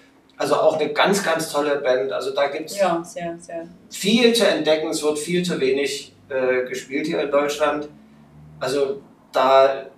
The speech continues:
Speaker 1: das wären so musikalische Tipps. Und was Bücher betrifft, gibt's natürlich auch tolle Schriftsteller in Afrika. Das geht los mit Chinua Achebe und,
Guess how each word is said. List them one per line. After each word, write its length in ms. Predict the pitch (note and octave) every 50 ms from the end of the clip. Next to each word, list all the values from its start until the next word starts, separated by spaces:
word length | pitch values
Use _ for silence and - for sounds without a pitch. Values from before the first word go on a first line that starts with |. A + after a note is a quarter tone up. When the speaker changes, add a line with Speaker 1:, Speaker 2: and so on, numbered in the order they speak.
| _ _ _ _
Speaker 1:
das 240 | - D3+ D3+ D3 - -
wären 220 | D3+ D3+ D3+ D3
so 200 | C#3+ D3+ D3 C#3
musikalische 720 | C#3 C#3+ C#3 - - - - A#2+ C3 D#3+ D#3+ D#3+ - D3+ D3
Tipps. 240 | - D3+ D3+ D3 -
Und 200 | - C3+ C3+ C3
was 240 | C3+ B2 - - - -
Bücher 280 | E3 A3 A3+ A3 G#3 F3+
betrifft, 460 | F3 F3 - E3+ E3+ E3+ E3 - - D3
gibt's 200 | C#3+ - - -
natürlich 440 | C#3 C3+ C#3 C3+ C3+ C3 B2+ B2+
auch 300 | B2 B2+ B2+ B2 - - - - _ _ - -
tolle 200 | D3 E3+ F#3 F3+
Schriftsteller 580 | F3+ F3+ D#3+ - - C#3+ C#3+ C#3+ C#3 C#3 C3+
in 60 | -
Afrika. 600 | - - B2 - - C3+ B2+ B2+ - B2 B2 B2 B2
Das 180 | B2+ - -
geht 200 | - B2 B2+ B2+
los 200 | B2+ B2+ B2+ B2
mit 140 | - B2+ B2
Chinua 440 | - C#3 C3 B2+ B2+ B2 B2 B2+ -
Achebe 720 | - - - B2+ B2 B2+ B2+ B2+ B2+ B2+ B2+ B2+ B2 B2 B2+ B2+
und, 240 | B2 B2 B2+ B2